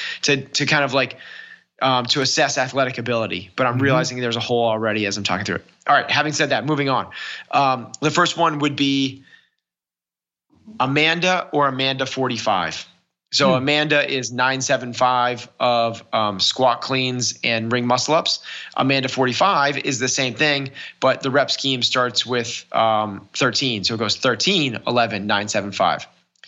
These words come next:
Speaker 1: Amanda has shown up at the CrossFit Games. Amanda forty-five has shown up at the CrossFit Games. I believe that those two movements really, uh, exemplify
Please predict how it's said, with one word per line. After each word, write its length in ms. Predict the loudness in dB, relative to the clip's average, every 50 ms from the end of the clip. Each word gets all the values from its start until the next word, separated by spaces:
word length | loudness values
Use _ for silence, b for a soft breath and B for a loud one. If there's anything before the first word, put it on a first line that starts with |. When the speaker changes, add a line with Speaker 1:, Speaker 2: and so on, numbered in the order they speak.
| B B B B B B
Speaker 1:
Amanda 680 | 0 2 4 4 4 2 2 2 2 2 2 0 -4 B B B B
has 160 | B 0 0
shown 180 | 0 0 0 -2
up 100 | -2 -4
at 40 |
the 80 | -4 -2
CrossFit 320 | 0 0 0 0 -2 -4
Games. 280 | -4 -2 -2 -2 -2 -4 -4
Amanda 260 | -4 -2 -2 -2 -2
forty-five 640 | -2 0 -2 0 0 2 2 4 4 4 2 0 -2
has 160 | -4 0 0
shown 140 | 0 0 0 -4
up 60 | -10
at 60 | -12
the 60 | -8 -4
CrossFit 340 | -2 0 0 0 -2 -4
Games. 320 | -6 -8 -6 -4 -4 -4 -4 B B B B B B B B B B B B 0
I 100 | 2 2
believe 440 | 2 2 2 2 2 2 2 2 2
that 180 | 0 0 0
those 260 | 0 0 2 2 0 0
two 180 | -2 -2 -2
movements 440 | 0 0 0 0 0 0 0 -2 -2
really, 640 | 0 0 2 2 2 2 2 2 2 0 0 0
uh, 100 | 0 0
exemplify 800 | 0 0 0 -2 -2 -2 -2 -2 0 2 2 2 4 2 2 0